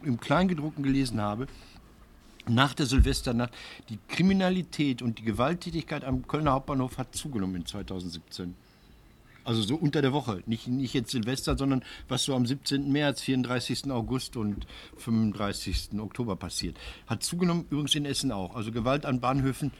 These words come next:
nimmt zu. Und dann, ähm, Sache Wirtschaftswachstum. Letzte Woche kam's raus, haha, N R W hinkt wieder hinterher. Wir sind wieder da, wo wir mal waren. Also Wirtschaftswachstum erste Hälfte zweitausendachtzehn, eins Komma fünf Prozent, Bundesschnitt eins Komma neun Prozent.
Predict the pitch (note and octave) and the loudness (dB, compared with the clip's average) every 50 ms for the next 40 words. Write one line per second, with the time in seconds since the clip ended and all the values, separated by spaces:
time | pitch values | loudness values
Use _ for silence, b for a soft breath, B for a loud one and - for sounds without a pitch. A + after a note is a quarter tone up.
0 | B B B - B2 C3+ B2 - - - A2+ - B B B B B - A2+ G#2 | B B B 0 2 2 2 0 -2 -4 -4 -4 B B B B B -6 0 2
1 | B2+ C#3 F3 G3+ F#3 B B B B B B - B2+ B2+ B2+ C3 C3 B2 B2 B2+ | 4 6 6 6 4 B B B B B B -2 0 2 4 6 6 6 4 4
2 | C#3+ C#3+ D3 D3+ A2+ B2 D3 C#3+ D3 A#2+ A#2 F#3+ A#3+ - - A#3 G3 - - A2+ | 2 -2 -4 -4 0 0 0 0 0 0 0 0 0 0 0 0 0 0 0 -2
3 | G#2 F#2 - - - A#2+ G2+ G2+ G#2+ A#2 C3 C3 - - D#3 C3 D3 D3+ D3+ - | -2 -2 -4 -4 -4 -2 -2 0 0 0 -2 -4 -2 -4 -4 -2 -4 -4 -4 -4
4 | D#3 D3 C#3 - B2 B2 C3+ D#3+ E3 - - - - C#3+ D3+ D3+ C#3 - - - | -2 -2 -2 0 0 2 2 2 0 -2 -2 4 6 8 8 8 8 6 2 0
5 | A#3 C#4+ C#4+ A#3 D#3+ A#2+ - C#3+ D3 D3 D3 D#3 C#3+ B2+ A#2 D3+ E3 D#3+ - - | 0 2 4 4 2 2 2 -2 -2 -2 0 0 0 0 0 0 0 0 0 0
6 | E3+ D#3+ D#3+ D3 - E3+ D#3+ D#3+ D3 C#3+ D3 - D#3+ D#3 F3 G3+ D#3 A2 G2+ G2+ | 0 -2 -2 -2 -4 -6 -2 0 0 0 0 0 -2 -2 0 0 0 0 -2 -2
7 | F#2 A2+ B2+ B2 C#3 C3 C3+ C3 C3+ C#3 C3+ C3 C#3 C3+ C#3 C#3+ C#3 C#3 C3+ C3 | -2 -2 -4 -4 -2 -4 -2 0 0 0 0 -2 -2 -2 0 2 2 2 2 2
8 | F3 F3 D3 G#2+ F2 B B B B B B F2+ B - A2+ G2+ A2+ A#2 G#2+ B2 | 2 0 0 0 -2 B B B B B B -12 B -4 -4 -2 0 0 0 0
9 | D3 C#3+ - D3+ B2+ A#2+ C#3+ C3+ - - - D#3 D3 C#3+ D3+ D3 - - C#3 C3 | 0 0 0 0 0 0 -2 -2 -2 -4 -2 -2 -2 0 -2 -2 -2 -2 0 0
10 | C#3 C#3+ - - E3 D3+ - - B2 - - C#3+ C3 A#2+ C3+ C3+ - C#3+ D3 D3 | 0 0 -2 -4 -6 -4 -4 -6 -8 -4 -2 -2 -2 0 0 0 0 -2 -4 -4
11 | C#3 - - - D#3+ D3+ D#3 - B2 A2+ G#2+ - - C3 B2+ - - D3 D3 C#3+ | -6 -6 -4 -2 -2 -2 -2 -2 -4 -4 -4 -4 -4 -4 -4 -2 -2 -4 -4 -4
12 | - - E3 - - F3+ F#3 F#3 F3 - - G#2+ A2 A2 A2+ G#2+ - C#3+ C3+ C3+ | -2 -2 -2 0 2 2 2 4 4 4 4 4 4 2 2 2 0 -2 -2 -2
13 | - G#2+ G2 F#2 - - C3 B2 B2+ C#3+ D#3 D#3+ D#3 - G2+ - - G2+ F2 | -2 -4 -4 -4 -6 -4 -4 -2 0 0 0 0 0 0 -2 -2 -2 -4 -6